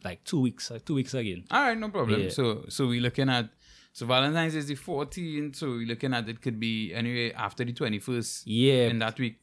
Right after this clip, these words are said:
Speaker 1: Around there, yeah.
Speaker 2: So what? The, but you're looking to drop every, every Thursday,
Speaker 1: Um,
Speaker 2: every what?
Speaker 1: actually, every Sunday.
Speaker 2: Every
Speaker 1: I
Speaker 2: Sunday.
Speaker 1: would say every Sunday, yeah.
Speaker 2: Okay.
Speaker 1: 'Cause Sunday, Sun-, weekends, I don't do anything on the weekends.
Speaker 2: Okay.
Speaker 1: And Sunday for sure, the day is,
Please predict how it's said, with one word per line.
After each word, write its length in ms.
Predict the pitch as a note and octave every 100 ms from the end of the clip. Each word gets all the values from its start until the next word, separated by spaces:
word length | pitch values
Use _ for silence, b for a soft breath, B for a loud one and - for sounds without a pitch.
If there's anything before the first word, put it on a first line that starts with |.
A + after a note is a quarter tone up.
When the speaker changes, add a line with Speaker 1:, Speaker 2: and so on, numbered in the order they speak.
| -
Speaker 1:
Around 340 | B2+ C3 C#3+
there, 120 | C3
yeah. 240 | A2+ A2 F#2+
Speaker 2:
So 120 | C#3
what? 140 | B2+ C3+
The, 40 |
but 180 | B2+ A#2+
you're 120 | A#2+
looking 200 | A#2 B2+
to 60 | C3+
drop 340 | B2+ A#2+ - C3
every, 460 | A2+ B2+ B2+ B2+ A#2+
every 180 | A2+
Thursday, 500 | B2 F3+ C#3 C3+ D3
Speaker 1:
Um, 220 | C#3 C3 A#2+
Speaker 2:
every 100 | A2
what? 60 | -
Speaker 1:
actually, 260 | C3+ G#3 G3
every 140 | F#3
Sunday. 500 | - A3 D#3 G2 - -
Speaker 2:
Every 160 | A#2+
Speaker 1:
I 20 | B2+
Speaker 2:
Sunday. 240 | - A2
Speaker 1:
would 80 | A2+
say 100 | D#3
every 120 | B2+
Sunday, 440 | D3 D#3 G2 F2 F#2 F2
yeah. 80 | B2+
Speaker 2:
Okay. 180 | A2 G#2+
Speaker 1:
'Cause 120 | G#2+
Sunday, 580 | F3+ A#2+ A#2+ D3 D3 D#3+
Sun-, 300 | - C#3 A#2 -
weekends, 440 | C#3 C#3 G3+ G#3+
I 80 | F3
don't 120 | D#3+
do 60 | D#3+
anything 220 | B2 C#3+
on 60 |
the 40 | C#3
weekends. 420 | C3 E3 B3 -
Speaker 2:
Okay. 260 | A#2+ G#2+ G2
Speaker 1:
And 160 | F#2+ G#2
Sunday 280 | F3+ B2 A#2+
for 140 | D3
sure, 220 | - D3
the 80 | B2
day 180 | A2+ B2
is, 180 | B2+